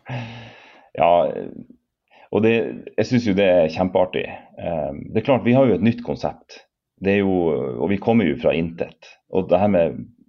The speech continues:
altså de her pengene er jo veldig viktige for de her bedriftene og bedriftseierne. Det er jo penger man har bygd opp over mange år. Så vi kommer jo med blanke ark inn i et marked som er veldig tillitsbasert. Og det var jo, det var jo artig å se den responsen vi fikk. Eh, vi,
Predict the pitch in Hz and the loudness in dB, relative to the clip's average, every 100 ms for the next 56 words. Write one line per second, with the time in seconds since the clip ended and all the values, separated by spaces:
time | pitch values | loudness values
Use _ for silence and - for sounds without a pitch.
0 | _ _ _ - 90 95 110 - 127 147 | _ _ _ -10 -2 2 2 2 0 2
1 | 131 - - - 90 80 71 - 85 92 | 2 0 -2 -2 0 0 -4 -4 0 2
2 | 85 101 - 82 69 71 65 71 76 82 | 0 -2 -4 -6 -2 -4 -2 -4 -4 -4
3 | 85 - - - 76 82 85 - 80 64 | -6 -6 -6 -6 -8 -8 -6 -2 0 0
4 | 65 92 - 135 117 73 73 78 92 104 | -2 -4 0 2 2 2 -4 -4 -4 -4
5 | - - 67 80 90 90 73 85 - _ | -4 -4 -2 0 0 0 0 -2 -2 _
6 | _ _ - - _ - 98 117 - - | _ _ -20 -20 _ -6 0 2 2 2
7 | 123 80 78 78 98 117 - 98 - - | 2 2 0 2 0 0 0 0 0 -2
8 | 98 80 73 85 92 - 85 67 78 73 | -2 0 -2 0 -2 0 -4 -2 -4 0
9 | 87 101 71 85 90 92 - - - - | 0 0 -4 -4 -6 -4 -4 -4 -6 -12
10 | - _ _ _ _ _ _ _ - 101 | -20 _ _ _ _ _ _ _ -4 0
11 | 120 117 110 - 110 117 139 127 - 76 | 2 2 0 0 0 2 0 0 -2 -2
12 | - 107 73 67 - 107 104 - 71 - | 0 0 0 -6 -2 -2 -2 -8 -6 -4
13 | 120 - - - _ - 82 78 - - | -4 -6 -18 -20 _ -8 -6 -6 -8 -10
14 | - - - | -12 -10 -4